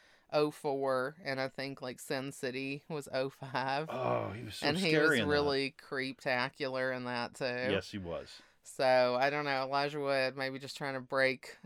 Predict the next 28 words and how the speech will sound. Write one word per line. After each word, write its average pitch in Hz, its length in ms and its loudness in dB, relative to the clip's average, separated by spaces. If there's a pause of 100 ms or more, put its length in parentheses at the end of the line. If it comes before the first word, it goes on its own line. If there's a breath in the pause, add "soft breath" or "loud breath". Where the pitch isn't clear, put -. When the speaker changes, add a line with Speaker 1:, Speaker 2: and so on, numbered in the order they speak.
Speaker 1:
out 135 240 2
of, 139 280 -8
you 151 200 -8
know, 127 180 -4
Frodo 127 960 -2
and, 127 440 -6 (240)
<laughs> 165 240 -4
and 226 140 4
stuff. - 460 -6 (260)
I - 60 -16
don't, 170 120 -8 (400 loud breath)
or 156 140 0
break 147 320 2
out 135 160 6
of, 131 100 -6
like, 123 220 -2
the 135 80 -6
kid 131 420 2
actor 123 520 -2
mold, 120 500 -6
'cause 123 180 -8
he 131 100 -6
came 123 200 -8
from 131 160 -14
being 127 220 -8
a 131 80 -14
child 120 520 -2
actor. 127 520 -6